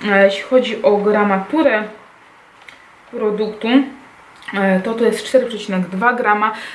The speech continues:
e, i już wam może jeszcze pokażę opakowanie, trochę więcej po nim, o nim poopowiadam, bo myślę, że,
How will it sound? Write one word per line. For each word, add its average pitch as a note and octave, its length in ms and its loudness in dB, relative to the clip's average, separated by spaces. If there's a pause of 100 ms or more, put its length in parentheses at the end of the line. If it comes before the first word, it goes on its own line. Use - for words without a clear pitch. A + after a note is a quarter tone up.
(140)
e, F#3+ 600 2 (400)
i A#3 100 -4
już G#3 120 0
wam F#3+ 140 0
może F#3+ 140 0
jeszcze F#3 280 -6
pokażę F#3 220 2
opakowanie, G3+ 580 0
trochę F#3+ 300 -6
więcej G3+ 340 -2
po G3 140 -4
nim, F#3+ 240 -4
o A#3 140 2
nim G#3+ 200 2
poopowiadam, F#3+ 720 0
bo F#3 120 2
myślę, F#3+ 320 -2
że, F3+ 240 0